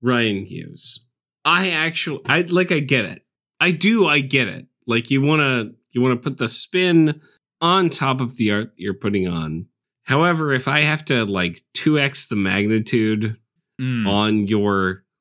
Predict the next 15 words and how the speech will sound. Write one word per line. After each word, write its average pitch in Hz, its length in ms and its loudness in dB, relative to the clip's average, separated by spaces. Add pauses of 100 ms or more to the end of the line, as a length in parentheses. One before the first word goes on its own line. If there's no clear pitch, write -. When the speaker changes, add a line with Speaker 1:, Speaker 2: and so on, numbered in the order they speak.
(180)
Speaker 1:
literally 165 720 2
not, 113 640 0 (400)
uh, 95 380 -2 (480)
uh, - 20 -16 (1120)
whatever. 127 560 0
It's 185 220 2
hard 302 320 2
to 285 80 0
read. 240 560 0 (180)
Speaker 2:
Yes. 202 240 -2
Speaker 1:
This 285 220 6
is 302 160 2
hard 247 340 2
to 240 80 4
read. 147 480 0